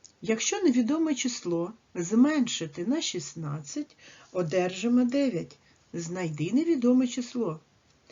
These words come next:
Невідоме число давайте позначимо літерою С. Невідоме число зменшили на шістнадцять. Значить, нам потрібно С відняти шістнадцять, і це дорівнює дев'яти.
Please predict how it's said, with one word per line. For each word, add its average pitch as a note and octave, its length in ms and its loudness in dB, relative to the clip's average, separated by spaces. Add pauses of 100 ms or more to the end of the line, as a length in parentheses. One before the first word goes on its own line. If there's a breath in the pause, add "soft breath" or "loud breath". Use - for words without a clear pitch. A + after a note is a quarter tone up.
(600 loud breath)
Невідоме D4 500 4
число D#4 380 0
давайте B3 440 0
позначимо F3 920 -6 (200)
літерою D#3 580 -4
С. F#3+ 480 0 (1080 loud breath)
Невідоме G#3+ 580 0
число A#3+ 480 -2
зменшили A3 680 -2
на A#3 220 -2
шістнадцять. G#3+ 960 -6 (300 loud breath)
Значить, G#3 320 -4
нам A3+ 140 2
потрібно G3 640 -4
С F#3 460 -2 (380)
відняти A3 640 0
шістнадцять, E3+ 1120 -8 (440 loud breath)
і F#3+ 120 -6
це F#3 140 -6
дорівнює F3 580 0
дев'яти. B3+ 580 -2